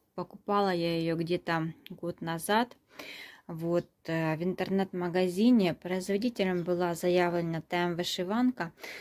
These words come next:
но я заходила на их официальный сайт. Честно говоря, такой схемки у них я не увидела, потому что думала, может, там дешевле она будет стоить. Стоит она семьдесят гривен, это два с половиной доллара.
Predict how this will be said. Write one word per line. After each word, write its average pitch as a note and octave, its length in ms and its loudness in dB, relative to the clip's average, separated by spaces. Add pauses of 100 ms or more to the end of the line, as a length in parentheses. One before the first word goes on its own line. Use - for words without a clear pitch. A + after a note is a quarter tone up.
(180)
но F#3+ 100 0
я G3+ 360 4
заходила F3+ 960 0
на F3+ 160 0
их F3+ 120 -2
официальный F#3+ 640 0
сайт. C4+ 480 2
Честно A3 320 -2
говоря, G3 420 4
такой F#3 360 -2
схемки C4 480 4
у F#3 80 -2
них G#3+ 280 0
я G3+ 120 0
не G3+ 160 2
увидела, E3 580 -2 (420)
потому G3 220 0
что F#3+ 220 -2
думала, F3+ 580 0
может, F3+ 300 -4
там F3+ 200 -4
дешевле A#3 420 2
она E3 220 2
будет D#3+ 280 0
стоить. - 400 -4
Стоит - 340 -6
она F3 160 -2
семьдесят F3+ 540 -4
гривен, B3 400 4
это F3+ 180 -2
два E3+ 180 0
с F3 100 -8
половиной F3 540 0
доллара. G#3+ 580 4